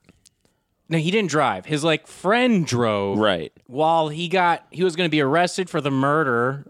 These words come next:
Speaker 2: Of Nicole Brown
Speaker 1: Nicole.
Speaker 2: Simpson.
Speaker 1: And he just kept, nobody arrested him. They just let him keep driving on the highway as we all watched.
Speaker 2: Yeah.
Speaker 1: While nobody did anything.
Speaker 2: Fucking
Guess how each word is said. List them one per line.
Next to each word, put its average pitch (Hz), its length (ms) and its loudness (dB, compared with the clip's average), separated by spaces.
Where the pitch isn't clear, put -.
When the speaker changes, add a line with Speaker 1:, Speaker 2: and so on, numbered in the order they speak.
Speaker 2:
Of 98 140 -4
Nicole 104 380 -2
Brown 104 220 0
Speaker 1:
Nicole. 160 140 0
Speaker 2:
Simpson. 98 420 -4
Speaker 1:
And 135 500 0
he 151 320 -4
just 156 220 -4
kept, 165 220 -4
nobody 147 420 -2
arrested 170 360 -2
him. 101 120 -6
They 110 100 -4
just 120 120 -8
let 131 100 0
him 131 80 -4
keep 143 220 -10
driving 135 400 -2
on 143 120 -2
the 127 80 -2
highway 123 600 -2
as 123 160 -4
we 131 140 -2
all 127 220 0
watched. 135 500 -4
Speaker 2:
Yeah. 120 300 2
Speaker 1:
While 131 160 -2
nobody 135 480 -2
did 135 200 -4
anything. 120 500 -4
Speaker 2:
Fucking 202 360 -4